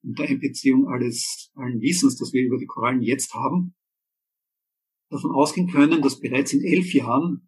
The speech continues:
äh, die meisten Korallenriffe permanent bleachen werden. Ja? Und, ähm, dass in, ähm, wenigen Jahrzehnten also keines dieser Korallenriffe mehr existieren wird.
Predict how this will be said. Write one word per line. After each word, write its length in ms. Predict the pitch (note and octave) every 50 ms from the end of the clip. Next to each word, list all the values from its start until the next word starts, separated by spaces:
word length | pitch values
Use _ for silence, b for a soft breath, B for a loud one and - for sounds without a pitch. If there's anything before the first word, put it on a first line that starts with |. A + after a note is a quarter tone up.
| _ _
äh, 200 | - C#3+ C3+ C3 B2+
die 80 | C3+ A#2+
meisten 320 | A#2+ C3 D3 - - -
Korallenriffe 920 | C#3 - C#3 A#2 B2 C3+ C#3+ C#3+ C3+ B2+ C3 B2+ - C3+ B2+ A#2+ B2 B2 - _ _ _ _ _ _ _ _ _ _ _ _
permanent 420 | C#3 C3+ C#3+ C3+ B2+ B2+ A#2+ A#2+
bleachen 460 | - A#2+ B2 A#2+ A#2+ - - A2+ A2 G#2+
werden. 400 | A2+ A2+ A#2+ B2 A#2+ A#2+ A#2 _ _ _ _ _ _ _ _ _
Ja? 220 | C#3 B2+ C3+ - - _ _ _ _ _ _ _ _ _ _ _ _ _ _ -
Und, 500 | C#3 C3 C3 C3 C3 C3 C3 B2+ - - - - -
ähm, 640 | D3+ C3 C3 B2+ B2+ B2+ C3 C3 C3 C3+ C#3 - -
dass 480 | - C#3+ C3+ B2 - - - - - - -
in, 520 | D3 C3 C3 C3+ C3 C3 C3 C3+ A3 - - _ _ _ _ _ _ _ _ _ _ _ _ _ _ _ _ _ _ _ _ _ _ _ _ _ _ _ _ _ _ _ -
ähm, 580 | D#3 C#3 C3 B2+ B2+ B2+ B2+ C3 C#3+ - - - _ _ _ _ _ _ _ _ _ _ _
wenigen 380 | - E3 D3 D3+ D#3+ F3 D#3+ D3+
Jahrzehnten 560 | C#3+ C3+ - - C3+ C3+ C#3 C3 - C#3+ C#3
also 160 | B2+ B2 -
keines 360 | - - C#3 C#3+ D#3 C#3 -
dieser 200 | - C3+ - C#3
Korallenriffe 600 | B2 - C#3 A2+ A2+ A#2+ A#2+ A#2 A#2+ A#2+ A#2+ B2+ A#2
mehr 140 | A2+ A#2+ -
existieren 640 | - - - - - - - A#2+ A#2 A2+ A2+ A2
wird. 260 | G#2+ A2 A2 B2 A#2